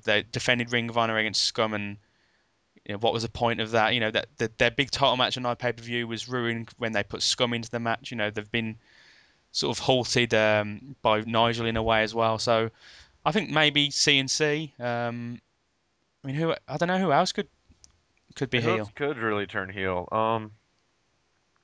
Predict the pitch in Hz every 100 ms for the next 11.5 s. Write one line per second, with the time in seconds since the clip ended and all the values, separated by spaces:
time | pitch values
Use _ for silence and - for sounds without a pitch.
0 | _ - _ _ _ _ - 107 147 160
1 | 156 127 117 139 - 113 113 123 107 120
2 | 110 104 117 113 104 98 107 107 104 -
3 | _ _ 156 180 - 151 165 156 - -
4 | - 156 131 117 127 127 127 113 110 107
5 | 127 175 110 101 107 110 110 - _ _
6 | _ _ _ _ - 139 160 151 226 214
7 | - - - 202 226 269 233 - - 185
8 | 165 - - 160 143 131 120 117 - _
9 | _ _ _ _ _ _ _ 131 156 120
10 | 127 135 143 - 147 143 - - 139 139
11 | 120 120 131 139